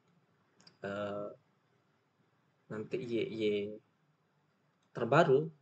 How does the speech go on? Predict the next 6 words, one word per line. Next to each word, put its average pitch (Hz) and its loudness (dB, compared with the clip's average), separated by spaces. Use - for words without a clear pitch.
yaitu 107 -4
X - -8
satu 123 -4
sampai 110 -8
X - -16
K, - -12